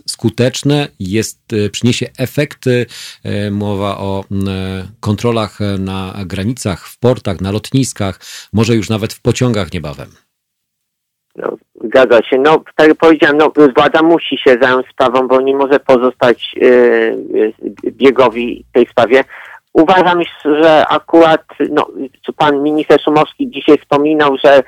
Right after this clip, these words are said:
Speaker 2: nastąpi teraz większy jakby wyskok, przeskok w ilości.
Speaker 1: No bo tak, bo, e, jedna osoba zaraża dwie osoby, a sie-,
Speaker 2: Dwie następne,
Speaker 1: siedemnaście,
Speaker 2: dwie, tak, tak.
Speaker 1: już trzydzieści,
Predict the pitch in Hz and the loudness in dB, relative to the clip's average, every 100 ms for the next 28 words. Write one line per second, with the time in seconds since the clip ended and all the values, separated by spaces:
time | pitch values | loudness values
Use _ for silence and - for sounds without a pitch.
0 | - - 147 - 143 143 - 143 - _ | -4 -4 -2 0 -2 -2 0 0 0 _
1 | - 123 151 - 143 - - 131 135 - | -2 2 2 4 4 4 0 0 0 -4
2 | - - 113 - 113 170 156 - - - | -8 -10 -10 -12 0 2 2 0 -2 2
3 | 165 - 147 - - _ _ - 143 123 | 2 2 -2 -2 -8 _ _ 4 6 4
4 | - - 104 127 147 _ _ - 147 190 | 0 -2 0 0 -2 _ _ -4 -2 -2
5 | 117 110 110 120 113 117 123 151 151 131 | -2 -2 -2 -2 -4 -4 -4 -4 -4 -4
6 | 135 127 117 117 104 95 117 147 151 - | -2 -2 -2 -4 -6 -4 -4 -2 -4 -4
7 | 147 135 120 123 147 151 156 123 - 160 | -2 -2 -2 2 2 4 2 2 2 2
8 | 156 160 139 143 117 - 135 120 - - | 4 4 4 0 -2 0 0 0 -4 -6
9 | 113 120 - - 113 | -2 -2 -2 -2 -4